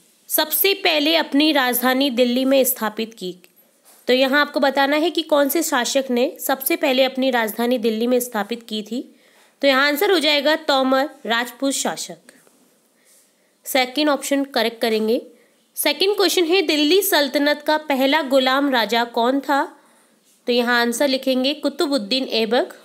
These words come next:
ऑप्शन फर्स्ट को क्लिक करेंगे। नेक्स्ट थर्ड क्वेश्चन है, मोहम्मद बिन तुगलक का उत्तर-, उत्तराधिकारी कौन था?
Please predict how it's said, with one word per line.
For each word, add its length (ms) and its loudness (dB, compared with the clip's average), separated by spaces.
ऑप्शन 300 -2
फर्स्ट 240 -2
को 80 0
क्लिक 300 -8
करेंगे। 500 -2
नेक्स्ट 260 -2
थर्ड 260 0
क्वेश्चन 320 2
है, 200 2
मोहम्मद 460 4
बिन 360 0
तुगलक 560 2
का 120 4
उत्तर-, 420 2
उत्तराधिकारी 760 0
कौन 360 0
था? 300 -2